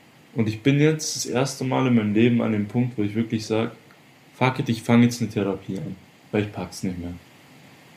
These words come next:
Und ich suche jetzt die Nummer von meiner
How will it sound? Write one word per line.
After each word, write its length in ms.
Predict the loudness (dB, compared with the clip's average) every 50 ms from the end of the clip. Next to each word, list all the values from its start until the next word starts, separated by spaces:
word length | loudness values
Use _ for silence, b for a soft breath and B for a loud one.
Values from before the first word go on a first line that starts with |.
| -20 -20 -20 -20 -20 -10 -2 2
Und 240 | 2 4 4 6
ich 180 | 4 4 4 2
suche 220 | 2 2 4 2
jetzt 200 | 0 -2 -2 0 2
die 60 | 2
Nummer 280 | 4 4 4 4 2 2
von 240 | 0 2 4 6
meiner 520 | 6 6 6 4 2 2 0 -2 -4 -6